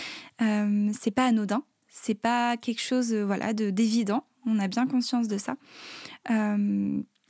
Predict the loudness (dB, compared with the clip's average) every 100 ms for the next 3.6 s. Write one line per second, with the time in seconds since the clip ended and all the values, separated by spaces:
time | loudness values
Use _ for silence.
0 | _ _ _ _ -8 0 0 0 0 2
1 | 2 0 0 -2 -2 -4 0 2 2 0
2 | 0 0 -2 _ -4 -2 -2 -2 -4 -4
3 | -6 -2 -2 0 -2 -2